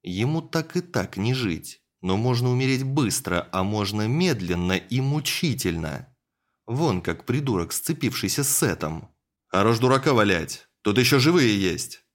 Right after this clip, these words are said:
Змеёныш в ответ оскалился и бросил таки издырявленное тело. Потом наверняка будет шутки шутить про то, что парень сам на нож упал.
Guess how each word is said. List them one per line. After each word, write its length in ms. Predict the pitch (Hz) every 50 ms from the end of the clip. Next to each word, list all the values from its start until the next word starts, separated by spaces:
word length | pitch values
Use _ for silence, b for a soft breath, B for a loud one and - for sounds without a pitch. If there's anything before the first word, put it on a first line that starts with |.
| _ _ _ _ -
Змеёныш 800 | - - 90 87 85 85 82 82 101 151 196 190 190 180 - -
в 60 | 98
ответ 320 | 90 - 92 92 85 -
оскалился 680 | 85 80 - - - 151 190 190 185 175 165 - - -
и 260 | 151 - - - 170
бросил 640 | 156 139 135 147 156 165 127 90 - - 90 82 78
таки 420 | - 87 85 82 - - 170 175 -
издырявленное 840 | 143 135 123 117 104 98 90 85 80 80 82 85 82 82 85 90 90
тело. 560 | - - 110 98 82 78 71 - - - - _ -
Потом 400 | - 135 131 - 185 180 175 170
наверняка 760 | 170 170 156 170 160 151 165 170 165 170 - - 165 131 90
будет 260 | 87 85 87 85 82
шутки 340 | - - - 190 - - 92
шутить 480 | 85 - - 87 80 - 85 78 - -
про 140 | - 120 143
то, 280 | 135 - - 214 160
что 260 | 127 - - - -
парень 440 | 104 - - 156 151 143 139 143 135
сам 440 | 131 - - - 156 113 92 87 90
на 100 | 92 104
нож 300 | 117 107 90 85 - -
упал. 420 | 95 - - 87 78 71 78 87